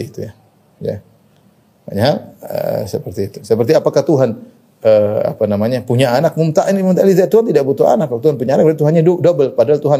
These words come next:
Maha Esa, ya. Jadi selain daripada mumtani' li dzatihi, Allah mampu. Allah mampu untuk melakukan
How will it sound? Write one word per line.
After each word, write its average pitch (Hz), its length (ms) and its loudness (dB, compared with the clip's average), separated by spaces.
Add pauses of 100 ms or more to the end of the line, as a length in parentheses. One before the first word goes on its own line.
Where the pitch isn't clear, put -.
Maha 170 240 0 (240)
Esa, 110 640 2
ya. 107 240 -4 (720)
Jadi 127 560 0 (240)
selain 190 320 2
daripada 170 400 2
mumtani' 156 480 -2
li 156 80 2
dzatihi, 135 560 0
Allah 143 160 2
mampu. 110 400 -4 (240)
Allah 113 160 -2
mampu 117 240 -2
untuk 113 400 -2
melakukan 110 720 -2